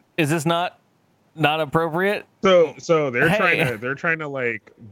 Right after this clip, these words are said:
Speaker 2: build shit on one of their mountains, and, like, the native Hawaiians are just, like, not cool with that. So they are, like, protesting and blocking streets and, like, blocking trucks and shit like that. And they're arresting people in the hundreds.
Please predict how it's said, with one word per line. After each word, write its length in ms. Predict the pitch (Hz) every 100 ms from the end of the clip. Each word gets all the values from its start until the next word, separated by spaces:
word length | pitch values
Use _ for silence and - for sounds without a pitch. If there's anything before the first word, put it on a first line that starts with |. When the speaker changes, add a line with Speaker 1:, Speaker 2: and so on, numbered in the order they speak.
| 107
Speaker 2:
build 320 | 120 127 120
shit 320 | - 147 143 139
on 240 | 113 101
one 160 | 110 113
of 60 |
their 140 | 110 107
mountains, 480 | 104 113 135 131 117
and, 220 | 98 95
like, 440 | 98 95 92 - _ _ _ -
the 220 | 110 101
native 460 | 98 101 110 113
Hawaiians 440 | 110 95 101 101 95
are 80 | 87
just, 260 | 101 -
like, 500 | 107 98 92 92 - - _ -
not 240 | 104 90 - -
cool 240 | 117 98
with 200 | 87 90
that. 280 | 90 87 -
So 80 | 113
they 140 | 98
are, 120 | 98 95
like, 200 | 92 92 _ _ _
protesting 760 | - 117 104 - 101 - 104 98
and 180 | 90
blocking 500 | 92 104 98 98 98
streets 540 | 95 - 107 98 101 -
and, 160 | 90
like, 320 | 92 90 87 - - - - -
blocking 440 | 113 104 107 104
trucks 500 | 95 117 101 98 -
and 260 | 98 90 95
shit 200 | - 98
like 160 | 104 -
that. 280 | 95 98
And 80 | 98
they're 120 | 98
arresting 520 | 92 92 98 95 117 104
people 400 | 110 98 107 98
in 180 | 104 92
the 60 |
hundreds. 720 | 92 101 98 101 98 - -